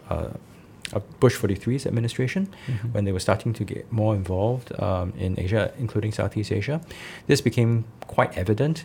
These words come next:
Speaker 1: in, uh, around twenty ten. Uh, this is during the Obama administration when they were talking about the rebalance,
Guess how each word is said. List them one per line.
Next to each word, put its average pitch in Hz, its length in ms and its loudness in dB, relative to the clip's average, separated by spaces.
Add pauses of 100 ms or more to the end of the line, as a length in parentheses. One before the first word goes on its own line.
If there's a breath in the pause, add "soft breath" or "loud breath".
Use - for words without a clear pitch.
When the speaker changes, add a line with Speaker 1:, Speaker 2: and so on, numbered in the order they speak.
Speaker 1:
in, 98 480 0 (520 loud breath)
uh, 98 300 4
around 156 380 6
twenty 131 320 0
ten. 139 460 0 (100)
Uh, 98 100 0
this 110 180 0
is - 80 -8
during 104 180 0
the 92 100 0
Obama 92 260 6
administration 131 560 2
when 110 120 4
they 90 60 2
were 87 60 2
talking 90 300 0
about - 140 0
the 90 60 -4
rebalance, 87 600 -2